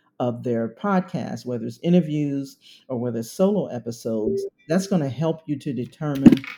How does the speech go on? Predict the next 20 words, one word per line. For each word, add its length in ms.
what 460
you, 480
how 300
you 420
want, 480
how 180
long, 540
excuse 440
me, 100
you 200
want 360
your 400
episodes 600
to 140
be. 420
So 200
when 240
it's 260
educational, 1000
and 280